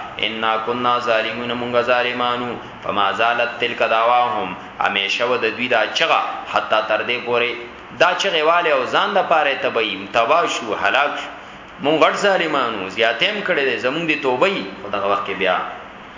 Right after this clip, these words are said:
دا نه قبلېدل. حتی تر دې پورې جعلناهم، چې وګرځول الله وی مونږ دوی، حصیدن، لو کړي شي، لو، فصل چې لو کړي شي، پرې کړي شي.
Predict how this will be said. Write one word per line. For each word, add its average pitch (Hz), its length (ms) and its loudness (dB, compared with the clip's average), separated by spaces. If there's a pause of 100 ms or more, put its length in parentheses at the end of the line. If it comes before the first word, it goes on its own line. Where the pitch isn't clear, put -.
(140)
دا 117 100 4
نه 117 100 -2
قبلېدل. 85 500 -2 (360)
حتی 117 220 2 (120)
تر 110 180 2
دې 120 160 -2
پورې 123 220 -2
جعلناهم، 120 680 0 (260)
چې - 80 -6
وګرځول 110 520 2
الله 113 260 2
وی 123 140 -2
مونږ 120 260 -6
دوی، 117 240 -4 (280)
حصیدن، 139 680 -2 (1160)
لو 131 280 4 (160)
کړي 139 200 -2
شي، 185 240 -2 (320)
لو، 110 240 2 (760)
فصل 110 320 -4
چې - 60 -6
لو 101 160 -2
کړي 92 300 -8
شي، - 160 -10 (340)
پرې 123 240 0
کړي 85 180 -12
شي. - 120 -10